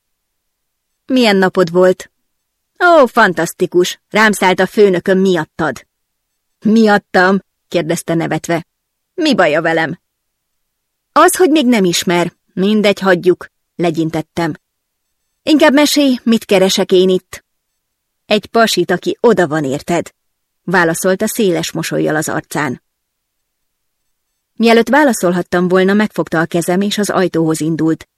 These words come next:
Kénytelen voltam követni. Kiléptünk az irodájából a pazar üvegfolyosóra, és a lifthez indultunk.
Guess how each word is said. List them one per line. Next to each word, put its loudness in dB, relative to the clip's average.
Kénytelen 2
voltam 0
követni. -4
Kiléptünk 0
az -2
irodájából -2
a 0
pazar -2
üvegfolyosóra, -4
és -2
a 0
lifthez -4
indultunk. -6